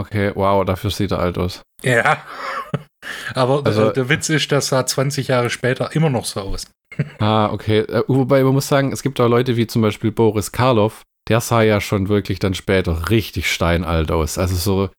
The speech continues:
Speaker 1: gut, er hat da auch in den dreißigern und so, glaub ich, angefangen.
Speaker 2: Äh, früher noch.
Speaker 1: Echt? Hm, okay.
Speaker 2: Und, äh,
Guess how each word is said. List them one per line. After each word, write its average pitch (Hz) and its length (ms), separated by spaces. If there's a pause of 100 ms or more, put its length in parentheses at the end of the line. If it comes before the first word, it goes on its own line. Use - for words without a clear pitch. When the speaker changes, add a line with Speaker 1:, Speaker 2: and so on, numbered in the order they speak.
(280)
Speaker 1:
gut, 123 140
er 110 80
hat 107 120
da 104 120
auch 104 40
in 95 60
den 92 100
dreißigern 92 480
und 85 120
so, 85 160
glaub 85 180
ich, 87 60
angefangen. 85 500 (300)
Speaker 2:
Äh, - 80
früher 120 320
noch. 101 140 (460)
Speaker 1:
Echt? 135 280
Hm, 101 360
okay. 87 200 (400)
Speaker 2:
Und, 107 360
äh, 113 140